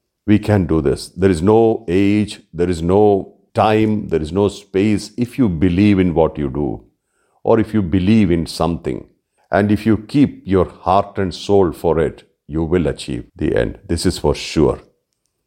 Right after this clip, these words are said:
But we should not be distracted by what people say. We shouldn't be distracted by what people think about us. Or we should not be distracted by anything in life, any adversity, any obstacle,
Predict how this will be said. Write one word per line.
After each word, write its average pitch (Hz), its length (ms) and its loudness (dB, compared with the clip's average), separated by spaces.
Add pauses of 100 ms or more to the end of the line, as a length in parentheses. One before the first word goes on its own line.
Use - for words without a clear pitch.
(400)
But 98 460 -2
we 117 160 -2
should 120 260 -2
not 123 220 0
be 117 80 -2
distracted 92 760 -2
by 85 160 2
what 82 280 0
people 90 280 -4
say. 80 220 0 (840)
We 135 100 -4
shouldn't 127 260 0
be 117 60 6 (120)
distracted 92 560 -2
by 90 160 2
what 85 260 0
people 90 260 -4
think 104 320 -4
about 95 340 0
us. - 260 -8 (560)
Or 135 380 2
we 120 160 -2
should 107 200 -6
not 123 200 0
be 117 100 -2
distracted 107 640 -2
by 113 160 2 (140)
anything 127 440 2
in 90 180 2
life, 71 360 0
any 120 200 0
adversity, 78 880 -2
any 101 180 0
obstacle, 65 600 -2